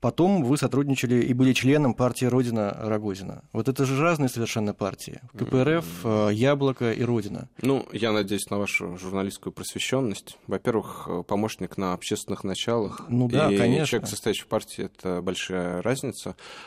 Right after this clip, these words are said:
Speaker 2: А во-вторых, позвольте, я вам объясню все и расскажу, и отвечу. Все началось гораздо раньше. Еще в девяносто третьем году,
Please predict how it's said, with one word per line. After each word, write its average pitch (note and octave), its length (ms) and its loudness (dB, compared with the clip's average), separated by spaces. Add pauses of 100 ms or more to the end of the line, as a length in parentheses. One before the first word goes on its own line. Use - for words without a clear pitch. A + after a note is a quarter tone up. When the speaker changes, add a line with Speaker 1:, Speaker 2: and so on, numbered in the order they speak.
Speaker 2:
А G2 100 -4
во-вторых, G#2+ 460 0
позвольте, F#2+ 720 -2
я G2 380 -4
вам F#2 360 -6
объясню F#2+ 800 -6
все F#2+ 380 -6
и - 180 -10
расскажу, G2 400 -4
и G#2 40 2
отвечу. F#2 340 -6
Все - 140 -2
началось C3+ 320 0
гораздо G#2 400 -2
раньше. E2 400 -4
Еще F2 260 -4
в F2+ 80 -12
девяносто G#2+ 420 -2
третьем F#2 460 -6
году, E2+ 400 -4